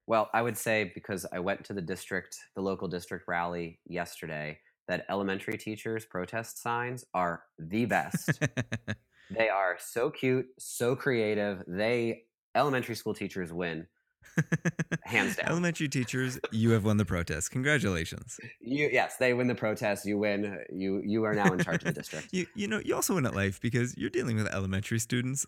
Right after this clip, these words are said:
Speaker 2: and
Speaker 1: Yeah,
Speaker 2: their
Speaker 1: God bless
Speaker 2: germs
Speaker 1: you.
Speaker 2: and all their, ugh, everything all day. <laughs>
Speaker 1: Yeah.
Speaker 2: God bless elementary school teachers.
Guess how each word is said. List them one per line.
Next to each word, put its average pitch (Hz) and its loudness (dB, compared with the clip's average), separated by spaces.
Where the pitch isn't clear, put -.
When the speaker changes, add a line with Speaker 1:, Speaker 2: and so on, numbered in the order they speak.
Speaker 2:
and 104 -2
Speaker 1:
Yeah, 92 0
Speaker 2:
their 92 0
Speaker 1:
God 113 2
bless 107 4
Speaker 2:
germs 107 0
Speaker 1:
you. - 0
Speaker 2:
and 98 0
all 120 -2
their, 104 -2
ugh, 101 4
everything 95 0
all 104 -2
day. 82 -2
<laughs> 143 -6
Speaker 1:
Yeah. - -6
Speaker 2:
God 302 -4
bless 98 2
elementary 92 0
school 92 -2
teachers. 87 -4